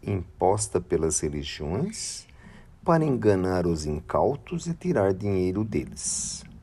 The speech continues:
Mas chegou o meu dia. A princípio nada percebi de diferente, pois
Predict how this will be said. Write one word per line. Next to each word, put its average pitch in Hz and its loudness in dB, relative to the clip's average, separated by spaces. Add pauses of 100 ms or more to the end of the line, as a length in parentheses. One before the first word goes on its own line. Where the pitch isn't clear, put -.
(600)
Mas - -2 (160)
chegou 95 0
o 82 0
meu 101 2
dia. 92 -2 (1700)
A - -8
princípio 135 4
nada 107 4
percebi 95 2
de 87 0
diferente, 82 -2
pois - -2